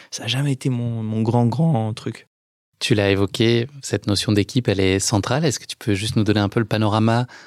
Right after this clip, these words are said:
Speaker 2: de tes piliers aujourd'hui, les gens qui t'encadrent, qui t'aident, euh, et leur sphère d'intervention sur chacun et à quel point ils, ils te font avancer ?
Speaker 1: Mais c'est vrai que, hum,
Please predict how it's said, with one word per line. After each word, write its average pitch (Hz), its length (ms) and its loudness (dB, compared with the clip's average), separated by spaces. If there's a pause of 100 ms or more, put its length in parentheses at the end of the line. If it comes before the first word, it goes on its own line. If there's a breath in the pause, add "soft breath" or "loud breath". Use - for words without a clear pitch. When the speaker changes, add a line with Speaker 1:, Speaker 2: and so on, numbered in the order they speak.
(180 loud breath)
Speaker 2:
de - 60 2
tes - 140 -4
piliers 113 440 2
aujourd'hui, 101 360 2
les 101 100 4
gens 107 240 2
qui - 160 -12
t'encadrent, 101 720 -2 (340 soft breath)
qui - 100 -20
t'aident, 104 340 0
euh, 90 160 -2 (120)
et 110 140 -4
leur 95 180 -4
sphère 104 360 -2
d'intervention 98 540 -2
sur - 140 -6
chacun 107 380 -2
et 101 40 0
à 92 60 -2
quel - 140 -6
point 104 160 -2
ils, 110 260 -8 (100)
ils 120 60 -8
te - 60 -10
font - 160 -2
avancer ? 104 400 -4 (300)
Speaker 1:
Mais 135 100 4
c'est 135 160 2
vrai 143 160 2
que, 113 720 4
hum, 104 720 -2